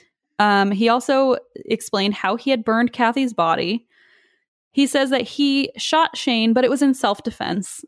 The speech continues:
Mm-hmm. Um, but he adds that he and Shelley were concerned about him talking about Kathy, which is also why he did it. So he's like, <laughs>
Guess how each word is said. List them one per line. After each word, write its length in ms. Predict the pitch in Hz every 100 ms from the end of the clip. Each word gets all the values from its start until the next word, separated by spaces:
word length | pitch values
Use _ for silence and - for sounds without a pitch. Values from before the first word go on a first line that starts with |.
| _ -
Mm-hmm. 280 | 185 190 180 - 254 -
Um, 460 | - 202 190 190 196 -
but 160 | 226
he 120 | 226
adds 260 | 202 233 226
that 100 | 233
he 260 | - 233 233
and 120 | 226
Shelley 340 | - 202 202
were 120 | 190
concerned 600 | 185 220 196 - 214 226
about 240 | 208 180 190
him 180 | 202 185
talking 380 | 196 185 190
about 220 | 180 175 -
Kathy, 420 | 208 - - -
which 200 | - -
is 120 | -
also 340 | - 196 226
why 220 | 175 170 180
he 160 | -
did 140 | - 233
it. 100 | -
So 120 | 254
he's 140 | 247
like, 180 | 240 226 - - -
<laughs> 0 | _